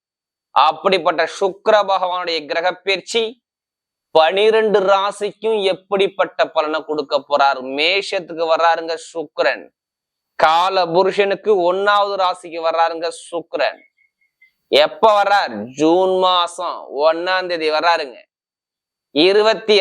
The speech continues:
ஐந்தாம் தேதி வரை இருபத்தஞ்சு நாட்கள் இந்த சுக்கிரன் எப்படிப்பட்ட ராஜயோகத்தை கொடுக்க போறார், அதுக்கான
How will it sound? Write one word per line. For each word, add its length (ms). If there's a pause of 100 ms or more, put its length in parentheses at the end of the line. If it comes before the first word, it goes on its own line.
(160)
ஐந்தாம் 420
தேதி 300
வரை 180 (320)
இருபத்தஞ்சு 760 (120)
நாட்கள் 480
இந்த 240
சுக்கிரன் 440 (200)
எப்படிப்பட்ட 720 (100)
ராஜயோகத்தை 560 (100)
கொடுக்க 380
போறார், 260 (380)
அதுக்கான 720